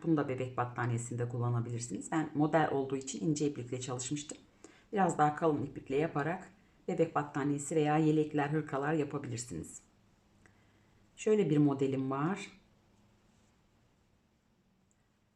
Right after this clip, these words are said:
Bunu da herhalde geçtiğimiz, e, çok eski, e, videolarımda kenar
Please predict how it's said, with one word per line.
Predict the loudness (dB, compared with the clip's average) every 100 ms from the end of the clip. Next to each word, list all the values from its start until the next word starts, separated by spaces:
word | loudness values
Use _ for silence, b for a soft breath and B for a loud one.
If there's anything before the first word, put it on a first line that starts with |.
| _ _ _
Bunu | -12 -6 -2
da | 0 0
herhalde | 2 0 2 0 -2 -8 -2
geçtiğimiz, | -2 -2 0 2 0 -6 -8
e, | -6 -6 -8
çok | -6 -6 -4
eski, | -4 -4 -6 -8 B B B B -8
e, | -4 -4 -4 -4 -6 -4
videolarımda | -2 2 2 2 -2 -2 -2 -4 -6 -16 _ _ _ -20 _
kenar | 0 2 4 0